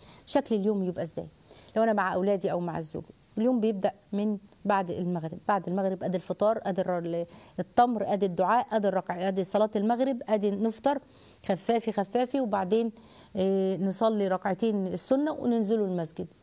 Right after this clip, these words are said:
أدي التراويح، خلصت التراويح المسجد بيقيم للتهجد، ده احنا قاعدين في ذكر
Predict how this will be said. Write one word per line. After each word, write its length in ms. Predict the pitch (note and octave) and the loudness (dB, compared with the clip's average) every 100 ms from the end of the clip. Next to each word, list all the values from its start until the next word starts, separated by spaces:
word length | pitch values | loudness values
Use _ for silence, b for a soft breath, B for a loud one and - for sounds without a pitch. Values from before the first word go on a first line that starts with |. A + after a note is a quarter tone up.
| B B B B | B B B B
أدي 160 | A3 G#3+ | 0 0
التراويح، 640 | A3 G#3 G3+ A#3+ D4+ - b b - | 0 2 2 2 0 -4 b b -2
خلصت 200 | A3+ G#3 | 0 0
التراويح 420 | G#3+ G3+ G#3 G3+ | 0 2 0 0
المسجد 400 | G#3 A#3 G3+ F#3+ | 0 2 0 2
بيقيم 380 | G3+ G3 A#3+ A3+ | 2 2 2 2
للتهجد، 640 | G#3+ A3 A3 C#4+ C#4+ G#3+ | 0 2 2 4 2 2
ده 60 | G#3 | 0
احنا 200 | A3 G3 | 0 -2
قاعدين 340 | F3 E3+ D#3 | -2 -2 -2
في 160 | D#3 F#3+ | -2 0
ذكر 320 | F3+ G#3+ - | 2 0 -6